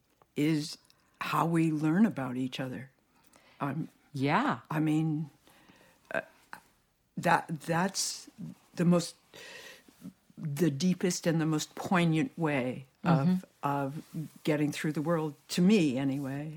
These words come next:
Speaker 1: I
Speaker 2: Well,
Speaker 1: mean,
Speaker 2: it
Speaker 1: when
Speaker 2: feels
Speaker 1: I
Speaker 2: like
Speaker 1: was,
Speaker 2: we're, oh, go ahead.
Speaker 1: when I was a little, little girl,
Speaker 2: Mm-hmm.
Speaker 1: I mean, I, I saw Hamlet,
Speaker 2: Hmm.
Speaker 1: uh, in Ashland, um, and I stayed up all night long.
Speaker 2: Hmm.
Speaker 1: And it was like I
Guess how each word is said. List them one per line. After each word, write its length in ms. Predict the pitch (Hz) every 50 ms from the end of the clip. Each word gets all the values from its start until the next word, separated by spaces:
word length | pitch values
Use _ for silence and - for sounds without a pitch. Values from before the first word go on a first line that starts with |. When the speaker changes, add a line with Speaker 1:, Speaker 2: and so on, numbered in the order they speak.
| - -
Speaker 1:
I 60 | -
Speaker 2:
Well, 60 | 147
Speaker 1:
mean, 260 | 156 156 151 160 160 160
Speaker 2:
it 80 | 214
Speaker 1:
when 120 | - 165 269
Speaker 2:
feels 100 | 269 -
Speaker 1:
I 20 | -
Speaker 2:
like 20 | -
Speaker 1:
was, 80 | -
Speaker 2:
we're, 160 | 233 233 220 -
oh, 140 | - 214 208
go 140 | - 175
ahead. 180 | 165 160 165 151 - _ _ - -
Speaker 1:
when 220 | - 175 190 180
I 100 | 185 190
was 140 | 208 214 262
a 40 | 254
little, 280 | 220 214 233 240 254
little 200 | 240 240 240 233 226
girl, 480 | 196 254 311 339 220 143 131 - 196
Speaker 2:
Mm-hmm. 200 | 175 190 202 214
Speaker 1:
I 100 | 208 170 170
mean, 220 | 175 180 175 175
I, 260 | 175 165 175 175 - - -
I 100 | 170 170
saw 260 | 165 - 202 190 202
Hamlet, 480 | 208 226 226 226 226 156 131 147 - - _ _ _ _ - -
Speaker 2:
Hmm. 80 | 170
Speaker 1:
uh, 260 | 160 156 151 147 151 147 -
in 180 | 170 170 190 -
Ashland, 560 | - 185 175 - - - 165 160 170 185 185 _ _ - - - - - - - _ -
um, 580 | 156 156 160 156 160 160 160 151 156 160 160 170 _ _ -
and 400 | - 156 156 156 156 160 165 156 - -
I 80 | - 175
stayed 320 | 170 - - - 196 202
up 140 | 190 185 -
all 120 | 185 180 180
night 220 | 196 185 190 -
long. 380 | 208 190 185 165 156 156 160 - _ _ -
Speaker 2:
Hmm. 240 | 165 156 147 143 139 127 117 - _ _ _
Speaker 1:
And 420 | - 151 151 156 151 156 160 147 - - _ _ _ _ _ _ _ _ _ _ _ _ _ _ _ _ _ -
it 160 | - 170 160
was 240 | 165 170 170 156 -
like 460 | 156 165 156 170 175 180 - - - - - _ _ _ _ _ _ _ _ _ _ _ _ _ _ -
I 220 | 147 147 160 -